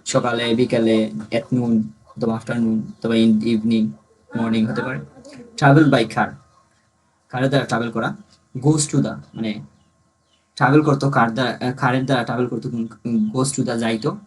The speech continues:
কোথায়? একটা প্লেসের নাম হয়তো বলবেন by car, কারের দ্বারা। এখানে বলবেন, দেখছেন যে এই যে travel by bicycle, আপনার ইটালিক ওই যে বোল্ড করা লেখাটা কিন্তু আপনার বেশি খেয়াল করবেন, ঠিক আছে? এ সাধারণত এইগুলো অনুযায়ী আনসারটা বলে।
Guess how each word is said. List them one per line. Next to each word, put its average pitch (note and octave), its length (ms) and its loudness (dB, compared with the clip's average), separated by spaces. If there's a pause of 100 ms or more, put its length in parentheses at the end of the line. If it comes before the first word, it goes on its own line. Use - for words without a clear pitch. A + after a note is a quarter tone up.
(300)
কোথায়? C#3 280 0 (920)
একটা C3+ 240 -4
প্লেসের C#3 280 2
নাম A#2+ 220 4
হয়তো A#2+ 260 -6
বলবেন A2 340 -4 (260)
by G#2+ 100 -2
car, A2+ 280 -4
কারের A2 200 -2
দ্বারা। A2 240 -4 (1040)
এখানে B2+ 280 -4
বলবেন, A2+ 360 -4 (440)
দেখছেন A2+ 400 -2
যে A#2 260 -2 (120)
এই A#2+ 100 -2
যে A#2 220 -2 (260)
travel C3+ 300 4
by C3+ 120 6
bicycle, A2 520 0 (100)
আপনার D3+ 260 2
ইটালিক D3+ 600 2
ওই B2+ 100 2
যে B2+ 100 0
বোল্ড C#3+ 300 4
করা D#3 160 4
লেখাটা B2+ 300 2
কিন্তু A2+ 200 -4
আপনার G#2+ 200 0
বেশি B2 260 -2
খেয়াল A#2 240 -2
করবেন, G#2 260 -10
ঠিক G#2+ 160 -6
আছে? G#2+ 200 -6
এ A#2 380 -4
সাধারণত B2 300 -6
এইগুলো B2+ 380 4
অনুযায়ী A#2 240 -4
আনসারটা A2 500 -4
বলে। G2 260 -10